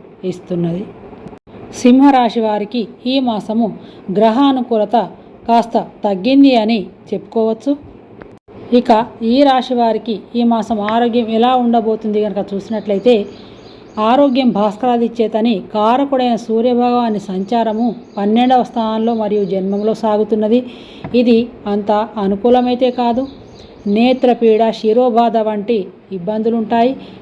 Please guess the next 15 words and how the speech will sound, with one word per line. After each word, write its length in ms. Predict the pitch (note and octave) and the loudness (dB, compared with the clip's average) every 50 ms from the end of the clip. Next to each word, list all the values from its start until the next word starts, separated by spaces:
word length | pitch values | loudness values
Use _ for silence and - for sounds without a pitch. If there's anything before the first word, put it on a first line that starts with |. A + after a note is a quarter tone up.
| - - | -10 -4
కాబట్టి 560 | A3 A3 G#3+ G3 G#3 G3+ G3+ - B3 G#3+ F#3+ G3+ | -2 0 2 2 0 0 0 2 0 0 0 0
మీరు 320 | G#3 A3 A3+ G#3+ G#3 F#3+ F#3+ - - - - | 0 2 4 4 4 2 0 -6 -14 -10 -6
మంచి 440 | G#3 G#3 G#3+ A3 A3 B3 A#3 F#3 F#3+ - - - - - - - - - | -4 -2 -2 -2 0 0 -2 -2 -2 -4 -10 -18 -18 -16 -12 -8 -4 -2
ఆరోగ్య 480 | G3+ G3 G3+ A3 A#3+ A#3+ A#3+ G3+ A#3+ A#3+ | 0 2 2 4 4 2 2 4 2 2
నియమాలు, 520 | A#3+ A#3+ A#3+ A#3 A#3+ A#3 A#3 A#3+ C4 C#4 C4+ - - G3 | 2 2 0 0 0 0 0 0 -2 -4 -6 -10 -8 -4
ఆహార 380 | G3 G#3+ A3 G3+ A#3 A#3+ A#3+ | -2 -2 0 0 0 0 0
నియమాలు 400 | A3+ A#3 A#3 A#3 A#3 A3+ A3+ A3+ | 0 0 0 0 0 0 0 0
పాటిస్తూ 640 | G#3+ A3 G#3+ G3+ G3+ G#3 A3 G#3 - - C4+ A#3 F#3 G3 - - - - - - - G3 | -2 -2 -4 -4 -4 -4 -6 -6 -4 -2 -2 -2 -2 -2 -8 -16 -20 -20 -20 -10 -2 2
యోగా, 500 | G3+ G#3+ A3+ A#3+ A#3+ A3+ B3+ B3+ B3 B3 - - - G3 | 4 4 6 4 4 4 2 2 0 -2 -8 -14 -12 -8
ధ్యానం 420 | E3 G3 G3+ G#3 A3 G#3+ A3 G#3+ | -6 -4 -4 -4 -4 -4 -4 -4
వంటివి 400 | G#3+ G#3 G3+ G3+ A3+ A3+ G3 D#3 - - - - - - F#3+ | -4 -4 -4 -2 -2 -2 -2 -4 -6 -14 -18 -18 -16 -10 -6
ఆచరించండి, 800 | F#3 F#3+ F#3+ - A3 A3+ A3+ A3 A3 B3 A#3 A3+ A3+ C#4 C#4+ - - - - - - - - - | -4 -2 0 2 4 4 4 2 2 2 2 2 4 2 0 -2 -4 -16 -20 -20 -20 -12 -4 2
మీకు 300 | G#3+ A#3+ B3 B3 B3 F#3 - - - - G#3 | 4 4 4 2 0 -4 -8 -8 -10 -4 -2
మేలు 240 | G#3 G#3+ A3 G#3 | 2 2 4 4
జరుగుతుంది. 720 | G#3+ A3+ A3+ A#3 A3+ A3+ A3+ B3 A#3+ A#3+ A#3+ C#4+ E4 E4 | 4 4 4 2 2 0 0 0 0 2 2 2 0 -2